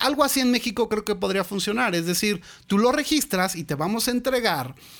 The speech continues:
un, un, un certificadito, algo que tú puedas mostrar, digital, obviamente, ¿no? Para imprimir,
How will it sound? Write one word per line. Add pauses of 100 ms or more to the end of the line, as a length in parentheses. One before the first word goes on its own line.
(240)
un,
un,
un
certificadito,
algo
que
tú
puedas
mostrar,
digital,
obviamente,
¿no?
Para
imprimir,